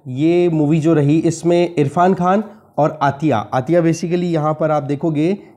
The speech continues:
ये है कॉस्ट्यूम डिज़ाइनर भानु आतिया, इनको याद किया गया इस मूवी की सक्सेस में, ठीक है। इसको आप देखोगे, अम, अवार्ड मिला है इनको, जो My Octopus है इसको क्रेडिट मिला है कि अपनी बेस्ट डॉक्यूमेंट्री फीचर के point of view से,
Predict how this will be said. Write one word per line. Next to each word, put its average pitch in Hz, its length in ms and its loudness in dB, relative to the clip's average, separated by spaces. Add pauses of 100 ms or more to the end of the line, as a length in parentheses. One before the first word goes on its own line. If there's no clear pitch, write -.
ये 147 160 2
है 185 260 2
कॉस्ट्यूम 185 560 0
डिज़ाइनर 131 540 0
भानु 127 380 0
आतिया, 120 460 -4 (380)
इनको 196 300 4
याद 139 460 2
किया 117 200 -4
गया 95 240 -10 (320)
इस 151 180 -8
मूवी 143 260 0
की 151 180 -4
सक्सेस - 500 -6
में, 98 200 -10
ठीक 175 220 -2
है। 220 160 0 (320)
इसको 175 460 2
आप 143 160 0
देखोगे, 165 600 2 (420)
अम, 143 340 2
अवार्ड 143 320 2
मिला 147 260 2
है 147 200 0
इनको, 151 320 -2
जो 156 120 -2
My 135 220 0
Octopus 139 440 -2
है 156 60 2
इसको 156 200 -4
क्रेडिट 139 340 -4
मिला 135 240 0
है 151 400 -4 (340)
कि 156 100 4
अपनी 160 280 0 (120)
बेस्ट 170 360 0
डॉक्यूमेंट्री 160 640 -2
फीचर 131 360 -8
के 120 120 -6
point 107 200 -8
of 101 120 -12
view - 180 -18
से, 104 180 -14